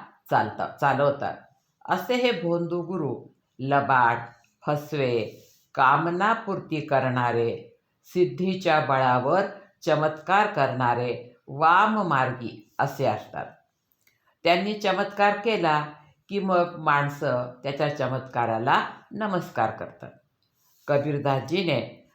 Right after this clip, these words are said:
अशा लबाड आणि फसव्या गुरूंच्या बाबतीमध्ये आपल्या काव्यामध्ये आपले विचार वेगवेगळ्या पद्धतीने व्यक्त केलेले आहेत. एका ठिकाणी कबीरदासजी ढोंगी साधूच्या बाबतीमध्ये म्हणतात,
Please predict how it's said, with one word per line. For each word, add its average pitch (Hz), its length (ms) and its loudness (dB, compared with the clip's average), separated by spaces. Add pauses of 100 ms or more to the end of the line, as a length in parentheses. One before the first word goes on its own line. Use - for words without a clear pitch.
(200)
अशा 139 320 2
लबाड 139 640 4 (360)
आणि 147 280 0 (140)
फसव्या 156 420 0
गुरूंच्या 143 460 -2
बाबतीमध्ये 127 960 -2 (300)
आपल्या 127 400 0
काव्यामध्ये 123 960 -2 (220)
आपले 117 360 -4
विचार 123 400 0 (300)
वेगवेगळ्या 180 520 -2
पद्धतीने 139 720 -6
व्यक्त 123 320 -4
केलेले 104 440 -6
आहेत. 107 240 -10 (580)
एका 139 280 -2
ठिकाणी 135 880 -2 (220)
कबीरदासजी 143 1080 0 (280)
ढोंगी 175 540 0
साधूच्या 156 520 -2
बाबतीमध्ये 131 600 0
म्हणतात, 127 540 2